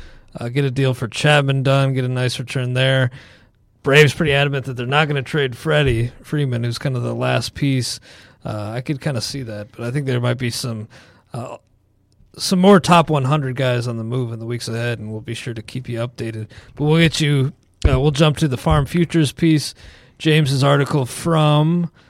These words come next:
uh, last Tuesday. So go, be sure to go back and check that out. rotowire dot com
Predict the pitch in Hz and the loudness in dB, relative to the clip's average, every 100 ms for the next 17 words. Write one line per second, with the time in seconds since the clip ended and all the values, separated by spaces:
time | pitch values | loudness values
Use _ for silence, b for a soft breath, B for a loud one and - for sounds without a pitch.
0 | b - - 113 113 113 120 151 156 131 | b -14 -8 -6 -6 -8 -4 2 4 2
1 | - - 160 123 110 101 143 139 156 143 | -2 2 2 0 -4 -4 -4 0 0 0
2 | _ 208 170 160 - 139 127 139 135 127 | _ -14 -6 -4 -2 -4 -2 -2 -2 -4
3 | 120 - 139 131 123 127 123 123 B B | -6 -6 -6 -4 -4 -2 -2 -6 B B
4 | B B 143 135 127 127 127 127 143 127 | B B -4 -2 0 0 0 -2 -2 -2
5 | 123 | -2